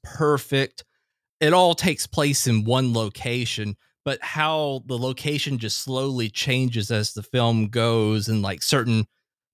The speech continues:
uh, things that would happen when people would enter and exit, uh, the scene. Uh, it's just crazy detail for such a simple set and a simple premise to a film.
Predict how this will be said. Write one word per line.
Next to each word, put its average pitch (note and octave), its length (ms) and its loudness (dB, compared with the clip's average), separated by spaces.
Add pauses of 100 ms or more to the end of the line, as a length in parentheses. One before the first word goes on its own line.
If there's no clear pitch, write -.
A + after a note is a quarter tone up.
uh, F#2 340 -6 (300)
things D#3 220 0
that C#3+ 120 0
would C3 100 0
happen B2 480 -2
when A2+ 140 2
people A#2+ 300 -2
would G#2+ 160 -2
enter A#2+ 260 0
and A2 140 0
exit, A#2+ 580 -2 (300)
uh, G#2 300 2
the G2+ 100 -8
scene. C3 720 0 (520)
Uh, F#2+ 380 -4 (260)
it's C3 300 2
just - 240 0 (1000)
crazy A3+ 560 2
detail C3 540 2
for A#2 160 -2
such C3+ 240 0
a A2 60 0
simple E3 520 2
set A#2+ 520 2
and A2+ 100 0
a G#2+ 60 0
simple B2 420 0
premise G#2+ 560 -2
to - 160 -8
a G2 80 -8
film. G#2 380 -8